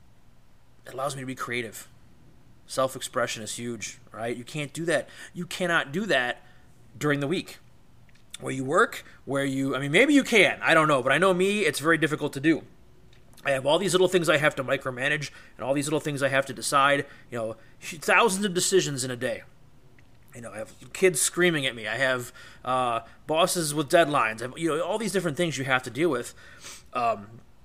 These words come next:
there's no time for creativity. I can't just sit down and, and plan and, and design and, and get creative. Um, being in an abandoned building helps with my depression in that way. I can actually focus on whatever project I'm working on. If I know I'm doing something,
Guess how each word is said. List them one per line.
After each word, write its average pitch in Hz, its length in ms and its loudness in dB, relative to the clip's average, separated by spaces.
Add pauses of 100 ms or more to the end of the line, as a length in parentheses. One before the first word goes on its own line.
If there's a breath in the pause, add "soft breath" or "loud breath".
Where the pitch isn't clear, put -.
(920)
there's 127 160 -10
no 135 80 -8
time 135 200 -4
for 120 100 -10
creativity. 104 540 -12
I - 60 -16
can't 143 200 -12
just - 160 -4
sit - 180 -4
down 120 220 -4
and, 117 80 -16
and 117 140 -16
plan 127 440 -8
and, 117 120 -14
and 113 140 -14
design 120 520 -6
and, 117 80 -12
and 107 160 -16
get 123 120 -10
creative. 127 420 -8 (380 loud breath)
Um, 104 260 -8 (300 soft breath)
being 131 200 -8
in 151 60 -4
an 147 100 -2
abandoned 143 320 -4
building 147 340 -2 (580 loud breath)
helps - 320 -2
with 131 100 -8
my 131 100 -4
depression 139 400 -2
in 127 60 -6
that 139 180 0
way. 113 180 -8 (280 loud breath)
I 120 60 -8
can 131 140 -8
actually 127 280 -4
focus 139 460 -2
on 117 220 -2
whatever 123 240 -4
project 110 480 -8
I'm 107 120 -10
working 104 300 -14
on. - 100 -18
If - 100 -6
I 139 80 0
know 131 280 -2
I'm 127 120 -4
doing 127 220 -6
something, 131 380 -6